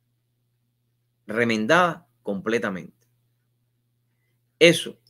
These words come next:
mis amigos, es lo que les tenemos que involucrar o, o, o inocular en la mente a todos los cubanos. Número uno, levantar la autoestima.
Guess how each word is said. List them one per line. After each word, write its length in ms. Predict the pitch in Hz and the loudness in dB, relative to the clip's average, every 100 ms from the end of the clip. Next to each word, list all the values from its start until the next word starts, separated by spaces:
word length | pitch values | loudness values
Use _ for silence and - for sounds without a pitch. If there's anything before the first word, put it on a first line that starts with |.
| - | -12
mis 180 | 110 | -4
amigos, 460 | 113 143 151 98 - - | -2 0 -2 -4 -8 -6
es 140 | 135 | 0
lo 160 | 147 120 | 0 0
que 80 | |
les 140 | 113 107 | -2 -4
tenemos 320 | 104 135 139 | -6 -6 -8
que 260 | - 104 - | -8 -8 -8
involucrar 840 | 110 107 101 101 90 123 135 - _ _ _ | -8 -4 -4 -4 -4 -4 -4 -8 _ _ _
o, 60 | 104 | -6
o, 320 | 104 104 - | -4 -4 -6
o 260 | - 98 87 _ _ _ _ _ - | -10 -12 -12 _ _ _ _ _ -8
inocular 580 | 113 110 107 117 151 | -4 -2 -2 0 2
en 100 | 156 | 2
la 120 | 131 131 | 0 0
mente 420 | 160 113 - _ _ _ _ _ _ _ _ _ _ - | -2 -6 -12 _ _ _ _ _ _ _ _ _ _ -8
a 180 | 101 101 | -6 0
todos 240 | 139 127 | 2 2
los 140 | 107 | 0
cubanos. 380 | - 98 87 82 _ _ - | -6 -8 -8 -12 _ _ -12
Número 440 | 135 160 202 156 | -2 2 6 8
uno, 200 | 165 190 | 8 6
levantar 380 | 143 120 107 147 | 2 2 0 0
la 100 | 156 | 2
autoestima. 580 | 131 113 98 - 101 85 | 0 -2 -8 -6 -8 -8